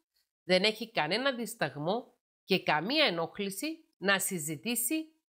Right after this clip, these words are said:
τι και πώς, γιατί και πώς έπραξε αυτό το λάθος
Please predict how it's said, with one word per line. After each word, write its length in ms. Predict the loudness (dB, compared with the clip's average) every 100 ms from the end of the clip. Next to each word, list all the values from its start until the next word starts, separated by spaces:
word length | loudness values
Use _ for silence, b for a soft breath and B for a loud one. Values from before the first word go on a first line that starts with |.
| _ _
τι 200 | 2 2
και 140 | -2
πώς, 540 | 0 0 0 -4 -14 _ _
γιατί 440 | -2 0 2 -2
και 140 | -2 -2
πώς 240 | 0 -2
έπραξε 420 | -2 -2 -4 -4
αυτό 240 | -10 -8 -8
το 100 | -4
λάθος 480 | -2 -2 -2 -4